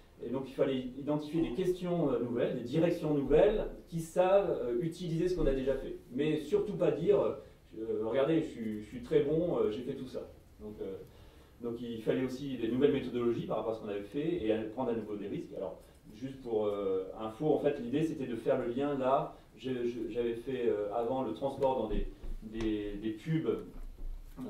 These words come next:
artificiels. L'idée c'est de commencer à faire des machines avec ça, c'est-à-dire, euh, commencer à mimer vraiment, euh, les, les, les canaux biologiques, euh, et cetera. Et donc là c'est vraiment f-, essayer de mimer une machinerie, euh, ionique. Et, euh, ce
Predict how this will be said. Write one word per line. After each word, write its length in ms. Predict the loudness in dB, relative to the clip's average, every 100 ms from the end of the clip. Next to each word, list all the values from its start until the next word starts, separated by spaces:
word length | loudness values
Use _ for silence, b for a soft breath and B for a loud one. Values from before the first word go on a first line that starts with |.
| -8
artificiels. 600 | -4 -4 -4 -4 2 2
L'idée 200 | 2 -2
c'est 160 | -2 0
de 160 | 0 -2
commencer 360 | -6 -6 0
à 60 | 0
faire 140 | 0
des 100 | -2
machines 380 | -2 -2 -4 -6
avec 180 | -8 -12
ça, 140 | -16 -18
c'est-à-dire, 280 | -10 -6 -6
euh, 380 | -2 0 0 -2
commencer 260 | -4 -2
à 60 | -2
mimer 300 | 0 2 2
vraiment, 500 | 0 0 -2 -2 -2
euh, 80 | -4 B B B -2
les, 280 | -2 -2 -6 -10 -10
les, 240 | -6 -2 -2
les 160 | 0 2
canaux 240 | 2 2
biologiques, 760 | 0 0 0 -2 -4 -4 -4 -4
euh, 240 | -4 -6
et 40 | -10
cetera. 580 | -6 -4 -2 -2 -6 B B -12
Et 40 |
donc 120 | 0
là 100 | 2
c'est 120 | 2
vraiment 280 | 0 2 2
f-, 260 | 0 -8 -8
essayer 220 | -6 -4
de 60 | 2
mimer 240 | 4 6
une 80 | 4
machinerie, 440 | 2 2 -2 0
euh, 320 | 0 0 0
ionique. 440 | -2 -2 -2 -4 -10 -12 B B B -8
Et, 320 | -4 0 0
euh, 420 | 0 -2 -2 -4
ce 120 | -6